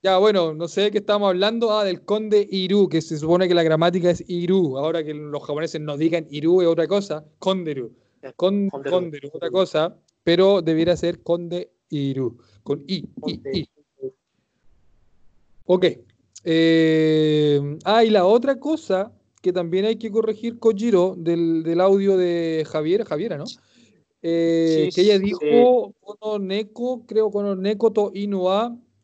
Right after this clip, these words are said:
Speaker 1: chisakatta
Speaker 2: Chisa-
Speaker 1: to kawaikatta
Speaker 2: Ajá.
Speaker 1: desu". Eso también habría que corregir. ¿Cómo se dice eso, Kojiro?
Speaker 2: Eh, creo que kono, kono inu to neko wa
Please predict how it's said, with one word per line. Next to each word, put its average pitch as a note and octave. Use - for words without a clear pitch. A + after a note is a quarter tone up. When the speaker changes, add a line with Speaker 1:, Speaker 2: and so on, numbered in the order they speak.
Speaker 1:
chisakatta F3
Speaker 2:
Chisa- F3+
Speaker 1:
to C4+
kawaikatta F#3
Speaker 2:
Ajá. D#3
Speaker 1:
desu". -
Eso F3
también G3
habría G#3+
que G#3
corregir. F#3+
¿Cómo E4+
se A#3
dice G3+
eso, F#3
Kojiro? G3+
Speaker 2:
Eh, C3+
creo D#3
que D3
kono, D3+
kono D#3+
inu F3+
to F#3
neko E3+
wa F3+